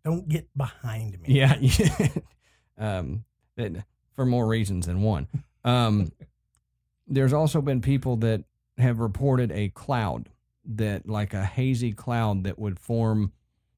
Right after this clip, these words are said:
Speaker 2: on the opposite wall from them, and it would be not like a full shadow, and it wouldn't, you know, it would be a, like, a hazy outline of something.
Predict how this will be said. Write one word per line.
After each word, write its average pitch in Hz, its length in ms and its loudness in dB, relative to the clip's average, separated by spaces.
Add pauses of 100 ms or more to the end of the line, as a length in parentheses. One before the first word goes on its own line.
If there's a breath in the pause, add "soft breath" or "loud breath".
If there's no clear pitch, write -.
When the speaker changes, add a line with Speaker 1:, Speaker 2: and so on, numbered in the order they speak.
(120)
Speaker 2:
on 110 120 -2
the - 60 -4
opposite 120 480 -4
wall 98 380 -2
from 95 300 -4
them, 87 400 -4 (400)
and 101 180 -2
it 95 100 -4
would 101 160 -4
be 117 520 0 (920)
not 135 260 0
like 175 200 -2
a 139 60 -4
full 139 240 -4
shadow, 104 640 -4 (160)
and 104 140 -4
it 98 100 -6
wouldn't, 107 520 -4
you 120 140 -4
know, 104 140 -4
it 110 80 -4
would 113 180 -4
be 120 180 0
a, 107 100 -4
like, 107 240 -4
a 98 60 -6
hazy 120 440 -2
outline 101 540 -2
of 90 120 -8
something. 98 460 -6